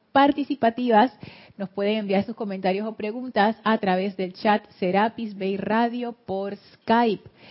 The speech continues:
Y si estás escuchando esta clase en diferido, o sea que hoy no es viernes once de mayo de dos mil dieciocho, igual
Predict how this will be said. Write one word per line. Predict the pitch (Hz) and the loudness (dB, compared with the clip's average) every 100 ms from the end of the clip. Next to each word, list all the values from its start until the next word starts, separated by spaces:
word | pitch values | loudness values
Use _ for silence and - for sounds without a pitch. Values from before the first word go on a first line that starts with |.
| - - | -20 -12
Y | - 233 | -2 -2
si | 233 | 0
estás | 220 220 | 0 2
escuchando | 247 226 233 220 | 2 0 -4 -4
esta | 220 226 | -4 -2
clase | 233 226 220 233 | 2 2 0 -2
en | 220 226 | 0 -2
diferido, | 233 208 226 220 220 - | -2 -4 -4 -4 -4 -8
o | 180 | -10
sea | 196 202 | -4 -4
que | 208 - | -4 -6
hoy | 202 202 208 | -6 -6 -6
no | 196 196 | -8 -6
es | 196 190 | -8 -6
viernes | 196 196 202 | -4 -4 -4
once | 196 190 | -10 -8
de | 196 | -8
mayo | 180 185 | -6 -6
de | 196 | -6
dos | 185 | -8
mil | 190 190 | -8 -8
dieciocho, | 202 220 240 240 269 | -8 -6 -8 -8 -12
igual | 220 202 190 214 220 233 285 | -10 -10 -8 -4 -2 0 -4